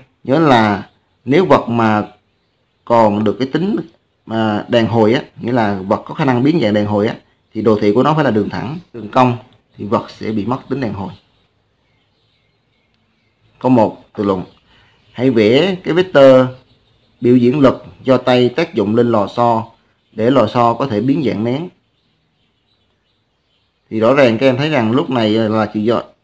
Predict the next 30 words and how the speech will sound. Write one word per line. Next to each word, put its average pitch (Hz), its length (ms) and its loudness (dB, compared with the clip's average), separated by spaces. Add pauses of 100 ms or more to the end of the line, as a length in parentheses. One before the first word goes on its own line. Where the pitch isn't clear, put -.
(100)
chiều 110 120 -6
dài 110 120 4
lò 107 160 4
xo 123 360 2
có 143 160 -6
chiều 139 100 -4
dài 104 160 -2
tự 98 80 -8
nhiên. 120 260 -2 (640)
Nếu 135 100 -4
chúng 156 120 -2
ta 139 60 0
ép 175 220 -2
hai 131 220 -2
đầu 107 280 0 (800)
thì 113 80 -12
lúc 160 160 -4
này 117 280 0
á, 127 160 0
lực 110 260 -4
đàn 110 140 -4
hồi 107 260 -2
sẽ 123 60 -8
như 127 80 -6
thế 135 80 -2
nào? 110 200 -4 (760)
À, 110 220 -4 (1200)
biểu 131 100 2
diễn 135 260 2
lực 135 140 4